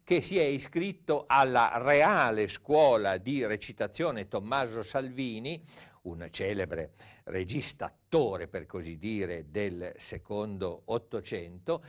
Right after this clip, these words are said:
diretta a Firenze da Luigi Rasi, che è stato, eh, sia detto per inciso, un eccellente, eh, storico della recitazione italiana. In quella scuola, tra l'altro,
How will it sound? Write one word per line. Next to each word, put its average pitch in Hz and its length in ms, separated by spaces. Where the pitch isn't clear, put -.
diretta 139 760
a 120 180
Firenze 110 720
da 107 280
Luigi 104 680
Rasi, 95 640
che 127 180
è 92 40
stato, 95 560
eh, 87 140
sia 104 180
detto 101 300
per 98 140
inciso, 90 600
un 110 200
eccellente, 98 1120
eh, 92 40
storico 98 720
della 90 480
recitazione 92 1000
italiana. 87 640
In 208 160
quella 156 260
scuola, 151 400
tra 139 180
l'altro, 107 580